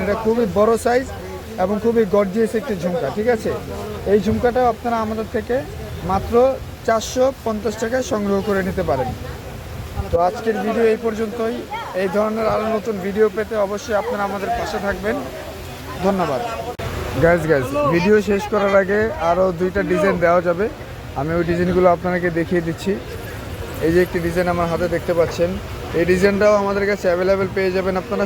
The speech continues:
সব সময়। এটা প্রাইস রাখতেছি আপনাদের জন্য মাত্র only তিনশো পঞ্চাশ টাকা, একদম রিজনেবল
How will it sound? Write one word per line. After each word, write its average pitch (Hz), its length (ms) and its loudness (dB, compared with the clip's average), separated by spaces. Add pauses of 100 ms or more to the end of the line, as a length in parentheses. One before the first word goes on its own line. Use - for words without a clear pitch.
সব 180 100 0 (100)
সময়। 202 240 0 (520)
এটা 160 120 6 (100)
প্রাইস 185 300 4
রাখতেছি 196 320 -2 (100)
আপনাদের 196 340 -2
জন্য 196 140 0 (140)
মাত্র 185 180 0 (140)
only 190 260 0
তিনশো 190 300 0
পঞ্চাশ 165 360 -2
টাকা, 180 180 4 (600)
একদম 208 460 4 (340)
রিজনেবল 196 460 2